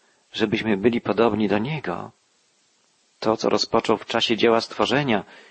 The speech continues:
pragnie dokończyć poprzez dzieło zbawienia, przez dzieło odrodzenia, dzieło duchowego wzrastania,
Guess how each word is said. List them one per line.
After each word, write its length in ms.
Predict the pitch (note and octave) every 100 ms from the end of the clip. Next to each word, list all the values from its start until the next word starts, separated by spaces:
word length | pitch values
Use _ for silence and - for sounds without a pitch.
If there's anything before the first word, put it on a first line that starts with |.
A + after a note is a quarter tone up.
| _
pragnie 280 | - C3 C#3
dokończyć 460 | C3 B2+ D3+ D#3 -
poprzez 260 | - D#3 B2+
dzieło 300 | C3+ D3 D3+
zbawienia, 640 | - E3 F3 A#2 - G#1 - _ _ _ _ _ _
przez 200 | - A#2
dzieło 360 | G#2 D3 C#3+ -
odrodzenia, 840 | C3 - C#3+ A2 G2+ D#2+ - - _ _ _ _ _ _ -
dzieło 380 | A2 C3 B2
duchowego 560 | A#2 B2 - C#3+ D3 C#3+
wzrastania, 800 | A2 A#2+ - - D#3 G#2+ F#2